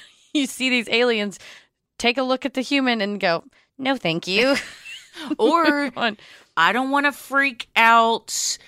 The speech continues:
Speaker 2: Katie, but it's possible <gasps> she was abducted and then just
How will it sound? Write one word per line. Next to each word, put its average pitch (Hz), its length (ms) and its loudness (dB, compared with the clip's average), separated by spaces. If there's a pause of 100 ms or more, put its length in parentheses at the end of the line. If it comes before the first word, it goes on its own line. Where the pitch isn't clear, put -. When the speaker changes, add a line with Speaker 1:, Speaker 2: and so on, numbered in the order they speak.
(320)
Speaker 2:
Katie, 143 760 -4 (1900)
but 190 160 -2
it's 202 220 -8
possible 165 1040 -2 (200)
<gasps> - 520 -14
she - 300 -2
was 214 320 -2
abducted 190 800 -4
and 165 200 -8
then 165 200 -8
just 165 520 -6